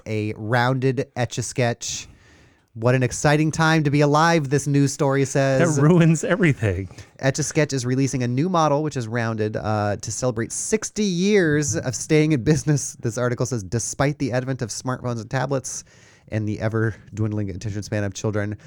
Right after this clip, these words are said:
Speaker 1: the Etch-a-Sketch revolution has a traditional X Y axis knobs, but also a round screen that be rot-, that can be rotated to draw perfect arcs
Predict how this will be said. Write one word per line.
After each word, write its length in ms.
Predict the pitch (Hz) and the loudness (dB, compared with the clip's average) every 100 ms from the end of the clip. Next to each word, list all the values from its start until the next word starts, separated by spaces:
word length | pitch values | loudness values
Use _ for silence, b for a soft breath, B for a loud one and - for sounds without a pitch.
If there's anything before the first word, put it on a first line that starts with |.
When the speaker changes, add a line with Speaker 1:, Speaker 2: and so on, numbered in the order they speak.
| B B | B B
Speaker 1:
the 120 | 120 | -2
Etch-a-Sketch 480 | 156 175 185 - 175 - | 0 0 -2 -2 -2 -4
revolution 1000 | 107 101 180 202 202 226 175 170 196 180 _ - b b | -4 0 2 4 4 2 -2 -2 -6 -10 _ -20 b b
has 180 | 120 | -2
a 60 | 107 | -2
traditional 460 | - 120 - 143 - | -2 -4 -6 -10 -4
X 200 | 143 - | -4 -2
Y 280 | 156 139 131 | 2 4 2
axis 380 | - 131 - 123 | 0 -2 -2 -6
knobs, 280 | 123 117 113 | -2 -2 -2
but 120 | 101 | -6
also 320 | - 127 165 - | -4 -2 -2 -2
a 120 | 120 | 0
round 520 | 107 110 117 147 175 | 0 2 2 0 -2
screen 440 | 165 - 175 175 151 | -6 -2 0 2 2
that 100 | - | 0
be 100 | 120 | 0
rot-, 340 | 110 127 131 | 2 2 2
that 160 | - 110 | -2 -2
can 100 | 110 | -2
be 80 | 113 | -2
rotated 680 | 95 127 156 127 107 110 - b b - | 2 2 4 0 0 -2 -4 b b -8
to 80 | |
draw 220 | 120 120 113 | -2 0 0
perfect 480 | - - 127 151 - - | -2 -4 -2 -4 -6 -2
arcs 320 | 117 117 | 0 -2